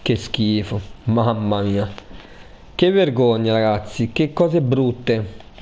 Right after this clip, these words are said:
Co-, brutte, brutte, brutte. Lazio, Bayern Monaco, alla facciazza. Vediamo i nostri. Chi è che ci becchiamo agli ottavi? Il Barcellona. No, vabbè, siamo pri-, da primi, dovremmo beccarci una squadra più facile, in teoria. Monza contro?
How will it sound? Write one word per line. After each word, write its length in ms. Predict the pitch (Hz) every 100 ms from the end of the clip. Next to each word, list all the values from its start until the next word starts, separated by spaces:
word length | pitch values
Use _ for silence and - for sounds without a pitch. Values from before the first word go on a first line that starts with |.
| - -
Co-, 220 | - 135
brutte, 420 | 117 156 180 160
brutte, 280 | 147 165 156
brutte. 340 | 131 123 -
Lazio, 480 | 110 139 180 - -
Bayern 480 | 123 139 156 143 127
Monaco, 640 | 139 123 101 98 95 95 85
alla 360 | 101 127 147 139
facciazza. 1040 | - 120 - - 131 107 - - 113 107 - - - - - - -
Vediamo 400 | 123 151 175 156
i 20 |
nostri. 720 | 143 170 170 - 190 190 196
Chi 120 | 196
è 20 | 160
che 100 | 147
ci 120 | 165
becchiamo 360 | 135 - 139
agli 80 | 131
ottavi? 400 | 127 - 143 147
Il 140 | 143 117
Barcellona. 760 | 117 - 127 117 110 110 110 -
No, 160 | 160 107
vabbè, 260 | 113 123
siamo 300 | - 123 139
pri-, 260 | 139 135 123
da 100 | 139
primi, 380 | 139 160 175 165
dovremmo 260 | 127 123
beccarci 420 | 117 117 - 131 131
una 100 | 123
squadra 220 | 143 120
più 120 | 120
facile, 420 | - 160 120 123
in 80 | 123
teoria. 400 | 123 117 113 110 - - - - - -
Monza 680 | 123 160 190 180 202 202 208 - -
contro? 760 | - 135 165 170 190 202 202